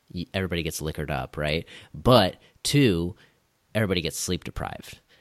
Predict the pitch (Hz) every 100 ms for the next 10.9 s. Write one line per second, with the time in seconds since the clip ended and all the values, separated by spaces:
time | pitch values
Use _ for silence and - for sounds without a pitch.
0 | _ _ - 92 85 80 78 76 73 87
1 | - - 87 98 - - 107 90 90 _
2 | - 113 98 _ _ _ _ _ _ -
3 | 139 139 139 120 98 101 113 110 - 101
4 | 82 87 80 78 85 85 78 - 80 76
5 | - - _ _ - 127 127 90 69 -
6 | _ _ 85 85 85 82 82 80 _ _
7 | _ - - - - 92 80 78 110 120
8 | 104 92 80 85 85 - - _ _ 113
9 | 123 107 87 82 _ _ 87 85 90 87
10 | 85 78 78 76 67 - 82 71 -